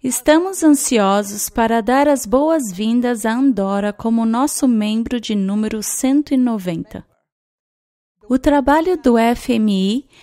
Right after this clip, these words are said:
é um testemunho dos valores de cooperação e solidariedade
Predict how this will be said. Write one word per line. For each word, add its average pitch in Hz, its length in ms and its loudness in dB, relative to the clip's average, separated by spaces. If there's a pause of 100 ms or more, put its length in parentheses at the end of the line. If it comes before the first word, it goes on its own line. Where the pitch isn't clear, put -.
(140)
é 214 120 2
um 285 220 2
testemunho 233 800 0
dos 220 240 -6
valores 214 720 0
de 214 200 -6
cooperação 277 1000 0
e 208 80 -2
solidariedade 240 1200 -2